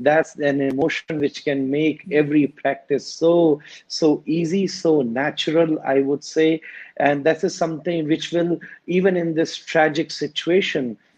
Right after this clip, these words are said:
making everything easy for the devotees. One bigger thing, Maharaj, is the mental health now.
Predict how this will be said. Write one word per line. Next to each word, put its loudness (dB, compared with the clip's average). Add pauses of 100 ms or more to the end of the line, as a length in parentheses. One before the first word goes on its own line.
(120)
making -2
everything 0
easy -4
for 0
the -2
devotees. -2 (380)
One 2
bigger 2
thing, 0
Maharaj, 2
is -4
the -4
mental -6
health -2
now. -10